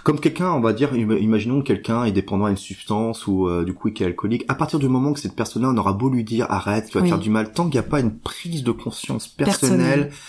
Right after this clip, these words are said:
Speaker 1: il y aura, ça marchera pas, en fait.
Speaker 2: Bien sûr. Ça
Speaker 1: Voilà.
Speaker 2: peut venir que de soi.
Speaker 1: Que de soi. Que de soi,
Speaker 2: Il faut que le
Speaker 1: complètement.
Speaker 2: déclic vienne de soi.
Speaker 1: C'est ça.
Speaker 2: Ouais.
Speaker 1: Le fait d'être complètement bien, parce que du coup, voilà, j'ai moins besoin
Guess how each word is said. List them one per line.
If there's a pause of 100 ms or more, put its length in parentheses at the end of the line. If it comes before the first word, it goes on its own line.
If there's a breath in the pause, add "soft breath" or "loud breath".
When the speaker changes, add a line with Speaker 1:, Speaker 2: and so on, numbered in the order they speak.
(440 loud breath)
Speaker 1:
il
y
aura,
ça
marchera
pas,
en
fait.
Speaker 2:
Bien
sûr.
Ça
Speaker 1:
Voilà.
Speaker 2:
peut
venir
que
de
soi. (140)
Speaker 1:
Que
de
soi. (180)
Que
de
soi,
Speaker 2:
Il
faut
que
le
Speaker 1:
complètement.
Speaker 2:
déclic
vienne
de
soi. (100)
Speaker 1:
C'est
ça.
Speaker 2:
Ouais.
Speaker 1:
Le
fait
d'être
complètement (180)
bien,
parce
que
du
coup,
voilà,
j'ai
moins
besoin